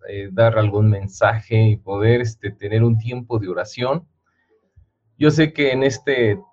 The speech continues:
eh, momento, para algunos ya cenaron, otros están cenando, otros apenas van a cenar.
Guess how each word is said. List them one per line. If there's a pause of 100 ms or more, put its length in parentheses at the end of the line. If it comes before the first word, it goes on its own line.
(100)
eh,
momento,
para
algunos
ya
cenaron,
otros
están
cenando,
otros
apenas
van
a
cenar.